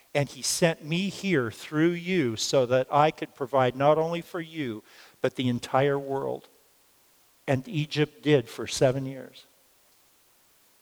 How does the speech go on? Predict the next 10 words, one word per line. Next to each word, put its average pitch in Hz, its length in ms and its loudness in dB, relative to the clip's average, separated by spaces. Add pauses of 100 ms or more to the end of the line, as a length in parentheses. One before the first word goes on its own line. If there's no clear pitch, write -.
(720)
That's, 127 1000 4 (1200)
that 156 440 4 (880)
is 131 200 -10
exactly 135 720 0
what 123 300 -6
that's 127 300 -4
about. 113 420 -8 (760)
Loving 180 560 4
the 214 80 8
people, 147 720 2